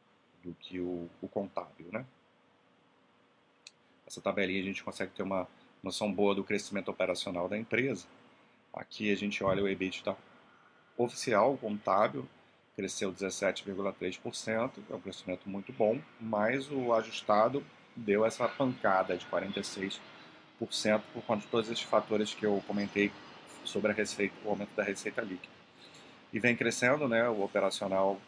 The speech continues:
é, ao longo dos últimos anos, que vem, a gente tem um, uma curva aí de desde dois mil e dezenove. A... a margem ebitda, geralmente a margem sofre um pouco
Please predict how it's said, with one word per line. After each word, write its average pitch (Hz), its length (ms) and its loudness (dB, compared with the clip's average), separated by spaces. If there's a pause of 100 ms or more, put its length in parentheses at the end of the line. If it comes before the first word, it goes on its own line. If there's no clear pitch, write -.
(320)
é, 92 340 -2
ao 95 140 0
longo 101 240 0
dos 98 240 -6
últimos 98 380 -8
anos, 107 500 -2
que 92 120 -10
vem, 90 260 -4 (760)
a - 60 -20
gente - 180 -18
tem 92 160 -6
um, 90 120 -8 (720)
uma 90 100 -6
curva 95 280 -2
aí 90 80 2
de 90 100 -10
desde 90 260 -2
dois 95 180 -2
mil 90 140 -4
e - 20 -4
dezenove. 101 640 -2 (880)
A... 98 880 6 (520)
a 104 80 -2
margem 135 320 4
ebitda, 139 400 2 (360)
geralmente 123 720 0
a 120 80 -4
margem 113 400 0
sofre 117 400 2
um 95 40 -6
pouco 104 300 -2